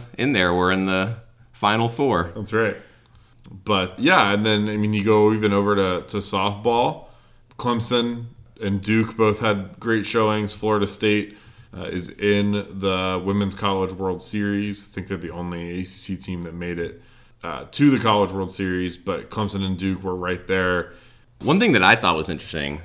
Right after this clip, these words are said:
Speaker 1: seeing Clemson win the A C C tournament, that's not interesting. But <laughs> their coach, Eric, uh, Bakich, I believe
Speaker 2: Uh-huh.
Speaker 1: I'm pronouncing that right,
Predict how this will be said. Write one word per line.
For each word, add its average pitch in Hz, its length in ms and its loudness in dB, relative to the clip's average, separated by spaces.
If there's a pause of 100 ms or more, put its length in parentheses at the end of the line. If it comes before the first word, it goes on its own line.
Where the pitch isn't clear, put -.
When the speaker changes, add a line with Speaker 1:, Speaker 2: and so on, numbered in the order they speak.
(300)
Speaker 1:
seeing 101 500 2
Clemson 85 840 -2 (160)
win 87 300 0
the 65 120 -4
A 76 100 -2
C 76 200 -6
C 71 640 -6
tournament, 71 640 -8 (320)
that's - 180 -8
not 55 180 -10
interesting. - 520 -14 (500)
But 90 420 4 (240)
<laughs> - 440 0
their 107 220 8
coach, - 680 4 (320)
Eric, 95 300 2 (320)
uh, 71 160 -6
Bakich, - 800 -2 (320)
I 104 100 0
believe 98 60 2
Speaker 2:
Uh-huh. 104 160 4
Speaker 1:
I'm 85 100 0
pronouncing 85 380 -4
that 76 160 -6
right, 71 260 -6